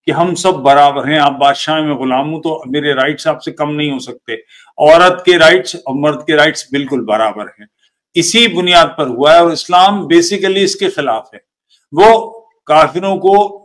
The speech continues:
तहे तेख करना चाहता है, गुलाम मानता है, मोमिनों के अलग हैं और उसमें भी अंसार के अलग और सई-, सादात के अलग और मोहम्मद के अपने खानदान के लोगों के अलग, ये सारी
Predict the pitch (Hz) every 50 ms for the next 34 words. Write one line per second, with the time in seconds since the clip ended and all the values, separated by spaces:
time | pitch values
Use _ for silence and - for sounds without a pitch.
0 | _ _ _ _ - - - _ _ _ _ _ - 151 147 151 165 160 165 170
1 | 170 170 170 170 170 175 160 160 165 156 - 156 147 131 127 165 165 156 139 135
2 | 143 143 143 147 147 143 139 139 143 131 139 143 131 131 139 143 147 _ _ _
3 | _ _ _ _ _ _ - 147 147 151 151 151 151 151 147 151 139 127 156 143
4 | 135 139 143 135 131 151 170 170 165 170 170 170 - 175 202 202 202 185 196 196
5 | 190 185 175 165 - - 185 190 190 190 185 - 180 175 165 165 170 175 175 175
6 | 175 170 170 170 _ _ _ _ _ - - - 160 175 170 170 160 139 - 156
7 | 156 160 160 165 165 170 170 170 - 175 165 156 156 160 165 160 165 170 160 156
8 | 147 135 156 165 165 165 156 - - 175 170 - 156 165 151 - - 156 156 156
9 | 160 160 160 160 160 143 160 156 156 151 147 143 139 156 160 170 175 170 165 -
10 | - 151 143 143